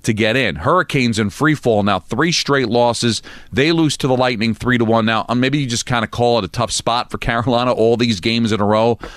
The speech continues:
against Tampa. Wasn't that long ago they actually shut out the Lightning, and now they've lost, uh, three consecutive.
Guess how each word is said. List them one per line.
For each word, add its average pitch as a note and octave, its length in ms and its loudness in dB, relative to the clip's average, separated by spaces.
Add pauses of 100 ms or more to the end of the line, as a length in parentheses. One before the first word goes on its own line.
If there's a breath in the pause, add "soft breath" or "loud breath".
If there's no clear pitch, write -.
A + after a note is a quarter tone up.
(180 loud breath)
against G#2 440 -2
Tampa. A#2+ 440 0 (240 loud breath)
Wasn't B2 200 2
that C3 200 -2
long C#3 260 2
ago A2 180 2
they A2 120 2
actually G#2+ 300 -2
shut C3 380 -2
out B2 340 -2 (480 soft breath)
the G2+ 100 0
Lightning, G#2 480 0
and G2+ 80 2
now G#2+ 140 4
they've G#2 160 2
lost, G#2 340 0
uh, F#2+ 140 4
three G#2 300 -2
consecutive. F#2 680 -2